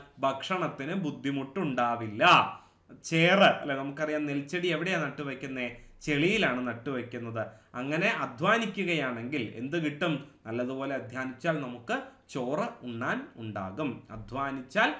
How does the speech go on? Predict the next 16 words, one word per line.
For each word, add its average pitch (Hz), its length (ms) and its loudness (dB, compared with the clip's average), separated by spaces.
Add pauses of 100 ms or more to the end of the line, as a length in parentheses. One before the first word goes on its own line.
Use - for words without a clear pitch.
(220)
കഴിക്കാനുള്ള 120 680 -2
വകയുണ്ടാകും 110 1000 -4
എന്ന് 147 560 -10
അർത്ഥം. - 320 -6 (500)
പിന്നെ 190 380 4 (240)
പട 185 200 8
പേടിച്ച് 240 460 6
പന്തളത്ത് 220 640 2
ചെന്നപ്പോൾ 180 420 0
പന്തം 170 500 0
കൊളുത്തി 175 320 2
പട. 160 220 2 (600)
അപകടത്തിൽ 165 600 4
നിന്ന് 170 200 2
രക്ഷപ്പെട്ടെടു-, 165 960 -2
രക്ഷപ്പെട്ടെത്തിയത് 170 1160 -2